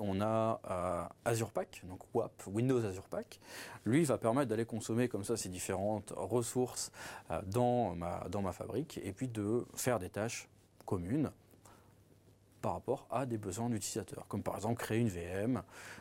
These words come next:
euh, créer un réseau virtuel pour ce client que je vais définir. Au-delà du besoin d'accès, au-delà du, de ces besoins, on a le besoin de définir, euh, l'accès, donc faire l'authentification et puis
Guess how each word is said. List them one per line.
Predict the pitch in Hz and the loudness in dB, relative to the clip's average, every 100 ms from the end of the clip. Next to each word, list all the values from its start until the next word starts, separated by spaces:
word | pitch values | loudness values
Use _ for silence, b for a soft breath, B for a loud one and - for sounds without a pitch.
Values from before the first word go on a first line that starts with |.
| B | B
euh, | 85 82 87 82 92 - | -2 -2 -2 -4 -6 -8
créer | - - 110 110 117 | -4 2 4 4 2
un | 104 110 | 0 0
réseau | 113 117 | 2 2
virtuel | 101 95 - 104 101 107 95 85 | 0 -2 -2 0 0 0 -2 -4
pour | - 117 113 - - | -2 0 0 -2 -4
ce | - 117 117 | 0 0 0
client | - 95 101 104 | -2 -2 0 0
que | 101 | 0
je | 90 | -4
vais | 90 | -6
définir. | 82 - 90 165 - - B B B B B B - - - - | -8 -6 0 0 -2 -10 B B B B B B -20 -20 -2 4
Au-delà | 139 143 143 | 6 8 6
du | 123 127 | 2 -2
besoin | 117 123 117 131 131 | 2 4 6 4 4
d'accès, | 104 98 - 131 147 170 170 101 | 2 0 4 6 6 6 6 4
au-delà | 107 117 | 2 2
du, | 110 98 92 | 2 0 -2
de | 98 | -2
ces | - 95 | 0 0
besoins, | 92 135 | 2 2
on | 165 | 4
a | 110 | 2
le | |
besoin | 98 101 117 | 0 0 0
de | 104 | -2
définir, | 90 - 104 113 120 | -2 0 2 4 4
euh, | 90 87 | 2 -2
l'accès, | 87 - 170 | -4 0 0
donc | 117 95 | 0 -2
faire | 117 117 107 | 0 2 2
l'authentification | 92 95 - - - - - 147 180 147 | -2 -4 -8 -10 -8 -6 -2 0 0 0
et | - | -2
puis | - - | -8 -8